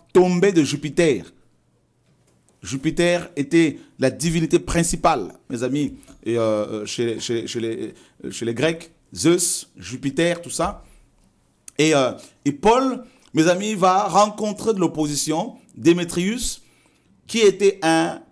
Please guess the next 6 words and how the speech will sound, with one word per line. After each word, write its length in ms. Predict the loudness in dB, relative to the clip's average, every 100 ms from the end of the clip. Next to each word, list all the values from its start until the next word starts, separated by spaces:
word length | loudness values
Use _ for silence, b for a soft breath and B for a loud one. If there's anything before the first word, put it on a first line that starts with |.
| _
commerçant, 720 | 0 2 2 0 -2 -4 -6 -20 _ _ _ -6
un 100 | -4
marchand 460 | -2 -2 -2 -2 -4
du 120 | -4
temple, 480 | 0 0 -2 -10 -12 b b b
fabriquait 960 | -10 2 4 4 2 -2 2 2 2 -4